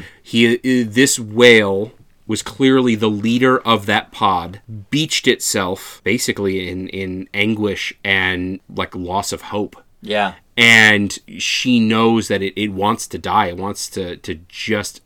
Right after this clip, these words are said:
Speaker 1: end it because it's so distraught about the plight of, you know, it's whale pod, which, you know, what, w-, w-, track the metaphor, right? Like, it is her grandfather.
Speaker 2: And all of the other whales beach themselves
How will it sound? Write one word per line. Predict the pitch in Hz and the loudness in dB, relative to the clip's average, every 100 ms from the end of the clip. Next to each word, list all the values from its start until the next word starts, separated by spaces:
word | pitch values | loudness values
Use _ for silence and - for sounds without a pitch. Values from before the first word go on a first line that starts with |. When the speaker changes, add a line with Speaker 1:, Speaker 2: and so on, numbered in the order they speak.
| _ | _
Speaker 1:
end | 107 120 110 | 0 2 2
it | 92 - | -2 -6
because | 92 - 98 | -12 -6 -6
it's | 98 - | -6 -10
so | - - - 113 113 110 - _ | -10 -6 -2 0 0 0 -6 _
distraught | 117 - - - 110 113 101 | -2 0 -2 0 2 2 2
about | 101 98 | -4 -4
the | 95 | -6
plight | - 107 104 - | -8 -4 -4 -6
of, | 95 92 87 - _ | -8 -6 -8 -12 _
you | 113 107 | 0 0
know, | 87 85 _ | 0 -8 _
it's | 147 139 | -2 2
whale | 160 190 135 | 4 6 6
pod, | - 98 85 | 6 4 2
which, | 95 95 - - | -4 -4 -4 0
you | 113 | 2
know, | 104 | 2
what, | 95 107 | 0 -2
w-, | 107 104 117 | -4 -8 -10
w-, | 135 127 - 123 | -12 -12 -12 -6
track | - 110 | -2 -2
the | - | 0
metaphor, | 113 104 - 90 | -2 -2 -4 -8
right? | 98 101 | -8 -8
Like, | 110 101 90 - - - - _ _ - | -6 -8 -8 -16 -20 -20 -20 _ _ 2
it | 127 | 6
is | 123 - | 6 6
her | 113 | 2
grandfather. | 110 95 90 78 69 107 - | 4 2 -2 -8 -10 -16 -4
Speaker 2:
And | 127 127 - | -4 -2 2
all | 135 131 | 4 6
of | 127 117 | 4 2
the | 123 | 0
other | 117 | 0
whales | 110 113 110 101 | 0 -2 -2 -6
beach | - 117 113 - | -6 -6 -6 -8
themselves | 113 101 110 95 - | -8 -6 -6 -6 -10